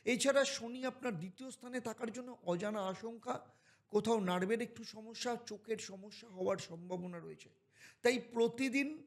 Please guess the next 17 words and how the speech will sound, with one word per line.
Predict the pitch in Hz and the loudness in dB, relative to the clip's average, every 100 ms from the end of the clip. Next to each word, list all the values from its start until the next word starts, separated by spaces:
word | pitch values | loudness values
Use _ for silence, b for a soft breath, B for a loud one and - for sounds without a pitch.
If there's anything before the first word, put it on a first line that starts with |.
| - | -14
অন্তত | 196 214 202 233 226 | -14 -10 -6 -4 -4
সাত | - 196 190 185 | -8 -6 -6 -2
ঘন্টা | 214 214 208 | -2 -2 -2
ঘুম | 151 170 208 - - | -4 -6 -8 -12 -12
আপনার | 156 - 214 208 | -12 -10 -14 -14
পক্ষে | 202 - | -16 -12
অত্যন্ত | 175 175 - 240 233 | -14 -14 -16 -12 -6
দরকার | 208 208 208 233 233 B B B | -2 -2 0 -2 -2 B B B
এবং | 226 226 277 277 - _ _ _ _ _ _ _ _ _ _ | 2 4 2 0 -12 _ _ _ _ _ _ _ _ _ _
সূর্য | - - 233 262 233 254 | -2 0 2 0 2 4
ওঠার | 254 254 233 | 6 8 6
আগে | 240 220 247 | 4 2 -4
পনেরো | 233 214 226 233 | -4 -8 -8 -12
মিনিট | 247 240 - - - | -12 -12 -14 -18 -4
ওম | 220 240 240 240 - | 0 0 -2 -10 -2
চ্যান্টিং | 226 196 214 214 233 226 | 0 0 -2 -4 -6 -6
করে | 208 214 | -4 2